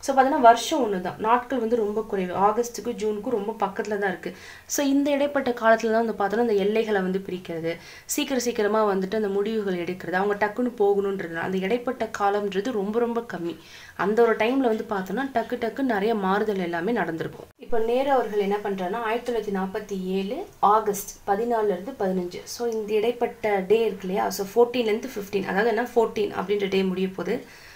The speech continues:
ஃபிஃப்டீன் அப்படின்ற டே வந்து start பண்ண போறாங்க. So, இந்த இடைப்பட்ட நள்ளிரவுல என்ன பண்றாங்க அப்படின்னா,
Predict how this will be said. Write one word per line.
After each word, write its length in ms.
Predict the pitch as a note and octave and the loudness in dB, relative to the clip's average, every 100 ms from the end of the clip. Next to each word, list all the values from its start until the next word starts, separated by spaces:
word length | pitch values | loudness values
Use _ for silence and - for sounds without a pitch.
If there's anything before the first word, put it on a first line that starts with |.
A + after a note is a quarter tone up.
| - - | -8 -2
ஃபிஃப்டீன் 400 | C#4+ - B3 - | 0 2 2 2
அப்படின்ற 300 | G#3 G3 G#3 | 2 2 2
டே 160 | G3 G3 | 4 2
வந்து 200 | F3 A3+ | 2 -2
start 300 | - F#3+ F#3 | 4 2 2
பண்ண 160 | F3+ | -4
போறாங்க. 360 | E3+ F3 E3 E3+ - - - - | -6 -8 -8 -10 -14 -20 -20 -12
So, 180 | - C#4 | -2 2
இந்த 140 | B3+ | 4
இடைப்பட்ட 480 | B3 D4 D4+ D4 D4 | 4 4 2 2 2
நள்ளிரவுல 440 | C4+ G#3+ A#3+ B3+ | 2 2 4 4
என்ன 240 | A3 G3+ G3+ | 4 2 0
பண்றாங்க 420 | G3+ F3+ E3+ E3 | 0 -2 -2 -4
அப்படின்னா, 280 | E3 E3 | -6 -6